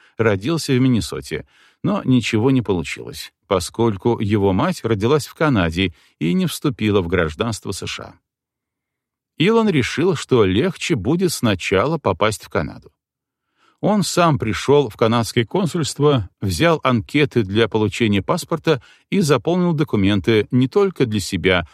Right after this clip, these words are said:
но также для матери, брата и сестры, но не отца.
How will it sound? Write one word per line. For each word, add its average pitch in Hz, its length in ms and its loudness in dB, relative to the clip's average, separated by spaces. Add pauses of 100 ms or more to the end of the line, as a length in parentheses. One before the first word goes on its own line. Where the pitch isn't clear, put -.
(140)
но 135 140 0
также 143 400 -2
для 90 180 0
матери, 151 540 -2 (180)
брата 135 440 -2
и - 180 -4
сестры, 67 600 -6 (360)
но 113 160 -2
не 180 100 -4
отца. - 480 -6